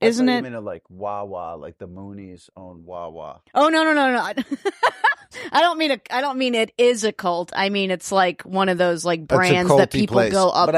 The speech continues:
Speaker 1: I,
Speaker 2: ape shit over
Speaker 1: I
Speaker 2: for
Speaker 1: noticed,
Speaker 2: reasons
Speaker 1: like,
Speaker 2: I
Speaker 1: I
Speaker 2: can't
Speaker 1: did a
Speaker 2: understand.
Speaker 1: map search. Like, it seems like they're big out in the desert or something. They, like, have 'em, a lot of them, maybe on the way to Vegas or something like that.
Speaker 2: Okay.
Speaker 1: I didn't see any of them close. But, uh, that threw me because I thought I knew.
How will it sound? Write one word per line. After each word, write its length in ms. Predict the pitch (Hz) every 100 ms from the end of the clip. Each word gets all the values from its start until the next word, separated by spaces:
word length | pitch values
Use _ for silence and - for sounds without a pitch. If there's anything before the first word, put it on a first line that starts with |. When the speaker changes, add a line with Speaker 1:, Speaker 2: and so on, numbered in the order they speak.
| 180
Speaker 1:
I, 40 | -
Speaker 2:
ape 160 | 185
shit 260 | - - 135
over 160 | 127 135
Speaker 1:
I 120 | 180
Speaker 2:
for 40 |
Speaker 1:
noticed, 340 | 202 220 190 147
Speaker 2:
reasons 140 | 175
Speaker 1:
like, 140 | 151
Speaker 2:
I 40 | 175
Speaker 1:
I 40 |
Speaker 2:
can't 100 | 175
Speaker 1:
did 100 | 208
a 40 | 185
Speaker 2:
understand. 240 | 160 165
Speaker 1:
map 160 | 180 -
search. 460 | - 190 185 -
Like, 180 | 165 160
it 80 | 139
seems 240 | - 202
like 220 | 190 170 -
they're 180 | 151
big 360 | 127 101 156 143
out 180 | 147 131
in 80 | 123
the 80 |
desert 520 | 107 123 131 110 98 -
or 80 | 95
something. 440 | - 92 - 85
They, 120 | 110 123
like, 220 | 120 113
have 260 | 131 131
'em, 140 | 123 117
a 120 | -
lot 280 | 120 120 117
of 80 | 113
them, 240 | 110 107 -
maybe 280 | 120 113 117
on 120 | 113
the 100 | 104
way 260 | 95 110 117
to 80 | 104
Vegas 560 | 87 101 131 151 -
or 60 | 160
something 360 | - 165 170
like 200 | 160 160 156
that. 240 | 156 - -
Speaker 2:
Okay. 340 | - 143 165 -
Speaker 1:
I 100 | 151
didn't 140 | 185
see 160 | - 185
any 180 | 165 151
of 100 | 135
them 160 | 131
close. 500 | 113 143 135 95 - - _ _ _ _
But, 240 | - 170 165
uh, 140 | 170
that 260 | 170 208 -
threw 280 | 160 202 220
me 160 | 131 87
because 240 | 104 113
I 220 | - 165
thought 240 | 160 185 175
I 140 | 165
knew. 500 | 165 180 175 160 139